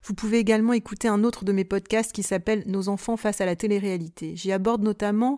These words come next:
la façon dont cette télévision véhicule des valeurs de forme au détriment des qualités de fond. Mais chaque adolescent aura une réaction différente face à un Tarzan obsédé par le reflet de ses muscles dans le miroir de sa salle de sport ou face à une bimbo retouchée par les filtres et la chirurgie,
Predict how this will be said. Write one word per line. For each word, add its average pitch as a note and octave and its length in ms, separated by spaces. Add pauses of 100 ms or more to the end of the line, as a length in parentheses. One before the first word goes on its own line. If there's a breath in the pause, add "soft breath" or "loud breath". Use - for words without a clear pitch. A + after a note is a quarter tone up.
(120)
la G3 100
façon A3+ 340
dont A#3 120
cette F3+ 180
télévision G#3 560
véhicule G3 420
des F#3+ 120
valeurs F#3 280
de E3 120
forme G#3+ 340
au E3+ 60
détriment G3 420
des E3+ 120
qualités F#3 420
de F3+ 100
fond. - 320 (680)
Mais G3 120
chaque B3+ 260
adolescent G#3 500
aura G3+ 220
une F#3+ 80
réaction G3 400
différente G#3 540
face F#3 240
à - 20
un E3+ 100
Tarzan G3 440
obsédé G#3+ 420
par G3 180
le F3 60
reflet F#3+ 300
de - 80
ses G3 140
muscles G3+ 340
dans F#3 140
le F#3 100
miroir F#3+ 320
de E3+ 80
sa E3+ 160
salle F3+ 180
de F3 100
sport A3 440
ou G3+ 60
face G3 280
à F3+ 60
une F3 140
bimbo G3 420
retouchée G3+ 400
par F3+ 160
les F3 100
filtres G#3 380
et F#3 40
la E3+ 100
chirurgie, F#3+ 680